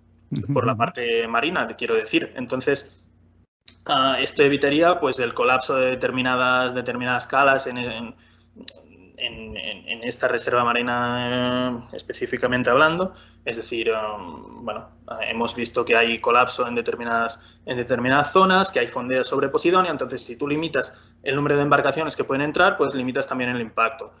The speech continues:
Speaker 2: Si encima, ah, introducieras, ah, boyas ecológicas, limitas aún más el impacto. Y si encima,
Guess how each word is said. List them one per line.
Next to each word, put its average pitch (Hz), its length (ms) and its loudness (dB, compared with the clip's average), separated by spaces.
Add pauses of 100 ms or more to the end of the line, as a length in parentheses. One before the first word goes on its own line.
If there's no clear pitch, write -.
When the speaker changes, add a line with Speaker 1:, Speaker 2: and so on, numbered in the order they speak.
(100)
Speaker 2:
Si - 160 -8
encima, 127 720 -4 (160)
ah, 127 360 2
introducieras, 135 800 2
ah, 139 120 4
boyas 139 400 2
ecológicas, 147 580 2
limitas 135 420 -2
aún 135 140 2
más 127 160 0
el 131 100 -2
impacto. 120 520 -2 (340)
Y 156 140 -6
si 135 160 -2
encima, 131 720 0